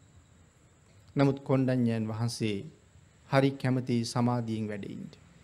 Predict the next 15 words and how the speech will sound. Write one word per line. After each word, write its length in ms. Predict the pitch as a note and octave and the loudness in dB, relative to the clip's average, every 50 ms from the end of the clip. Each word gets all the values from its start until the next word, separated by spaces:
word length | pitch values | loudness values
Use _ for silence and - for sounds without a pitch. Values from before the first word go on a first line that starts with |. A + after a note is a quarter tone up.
| - - - - - - - - - - - - - | -20 -20 -20 -20 -20 -20 -20 -20 -20 -20 -20 -14 -8
විවේකයෙන් 640 | A#2+ A#2+ C#3 D3+ D3+ D#3+ D#3+ D#3+ D#3 - C3+ B2+ B2 A#2 | 0 6 6 8 8 8 6 6 4 2 0 0 0 0
වැඩ 200 | G#2+ G#2+ G2+ - | -2 -2 -4 -6
ඉන්න. 240 | - - - D#3 F3+ - - - - - - - - - - - - - - - - - - - _ - | -8 -8 -10 -12 -14 -16 -18 -20 -20 -20 -20 -20 -20 -20 -20 -20 -20 -20 -20 -20 -20 -20 -20 -20 _ 4
මේ 180 | D3+ D3+ E3+ F3 | 8 8 8 8
පිරිස 340 | F3 F3 E3+ F#3 G3 F#3 F#3 | 8 6 6 6 6 6 6
හැමදාම 720 | D#3+ C#3+ C#3+ D#3 D#3 D3 C#3+ C#3 C#3+ D3+ D#3+ F3 F#3 F#3+ F#3+ E3+ | 4 6 6 6 6 8 8 8 8 8 8 8 8 6 6 4
මෙහෙම 280 | D3 C#3 C#3 D3 C#3 | 4 2 2 2 2
එනකොට 400 | C3+ C3+ C#3 C#3+ C#3+ C#3 B2 A#2+ | 2 2 0 0 0 -2 0 4
ඒ 720 | A#2+ A2+ A2 G#2+ G#2+ - - - - - - - D#3 D3 D3+ | 4 4 4 4 0 -6 -14 -20 -20 -18 -2 4 6 6 6
සමාධියට 760 | D3+ - D3 C#3+ D3+ D#3+ E3+ F3+ F#3+ F#3+ F3+ F3+ E3+ D#3 D3+ C3 A#2 | 6 4 4 4 6 6 6 6 6 4 4 2 2 4 4 2 4
විවේකයට 640 | A#2+ C3 C3+ D3+ E3 F3+ F3+ - D#3+ D3 C#3 - B2+ | 4 4 4 4 4 2 2 2 2 2 2 2 2
උන්වහන්සේට 640 | B2 B2+ B2+ C3 C3+ C#3 D#3+ E3 D3+ - B2+ A#2 A#2+ A2+ | 2 2 2 0 0 0 -2 -2 -2 -2 -2 -2 0 0
බාධායි. 480 | A2+ A#2 A#2 A2+ G#2 G#2 F#2 - - - - _ _ _ _ _ - _ _ _ _ _ _ _ _ _ _ - _ _ _ _ _ - _ - | 0 0 0 0 -2 -4 -6 -8 -10 -14 -18 _ _ _ _ _ -20 _ _ _ _ _ _ _ _ _ _ -20 _ _ _ _ _ -14 _ 2
ආන් 220 | B2+ C3 C#3 C3 A#2+ A#2 | 2 2 4 2 -2 -2
ඒකත් 340 | A2 G#2+ G#2 - A#2+ A#2 | -4 -6 -4 -6 -6 -6